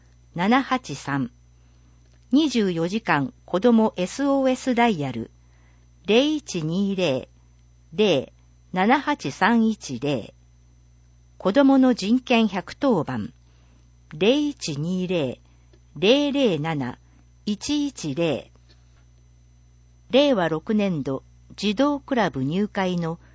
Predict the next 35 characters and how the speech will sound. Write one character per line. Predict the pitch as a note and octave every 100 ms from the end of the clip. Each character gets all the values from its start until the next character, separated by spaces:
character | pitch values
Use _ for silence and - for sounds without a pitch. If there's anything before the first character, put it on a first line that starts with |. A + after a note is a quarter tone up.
| - -
二 | F#3
次 | F3+ C#4
受 | C4+ E3+
付。 | - - C3+ - - - - - - - - - - - - - D#3+
令 | B3+ C#4+
和 | F#3
六 | D3+ D#3+ A3+
年 | A3+ F#3+
度 | D3+
入 | C3 D3 F3
会 | F3+ E3
で | D3+ D3 - - - - -
定 | A#3
員 | B3 A3+ A3
に | G#3 G3+ -
空 | E3+
き | - C4+
の | C4+
あ | C4
る | E3+ C3
児 | F3
童 | A3+ B3+
ク | A#3 A#3
ラ | G#3
ブ | C3
の | B2+ B2 - - - -
二 | F#3+ G3
次 | C#4
受 | C#4+ A#3+ F#3+
付 | - D#3 C#3
を | A#2+
行 | -
い | F3 D#3 D3
ま | C#3
す。 | - - -